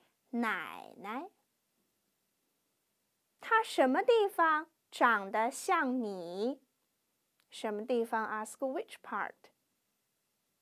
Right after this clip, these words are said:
鼻子和嘴。她笑起来好看吗？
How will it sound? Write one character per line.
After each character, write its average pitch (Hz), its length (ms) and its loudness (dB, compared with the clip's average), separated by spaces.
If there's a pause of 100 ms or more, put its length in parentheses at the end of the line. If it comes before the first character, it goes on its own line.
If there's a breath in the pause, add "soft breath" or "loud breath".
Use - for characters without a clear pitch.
(2250)
鼻 240 400 2
子 269 520 4 (160)
和 302 340 2
嘴。 202 800 -2 (3250)
她 381 180 4
笑 381 320 8
起 339 180 2
来 285 380 6
好 233 400 2
看 453 340 4
吗？ 359 340 -2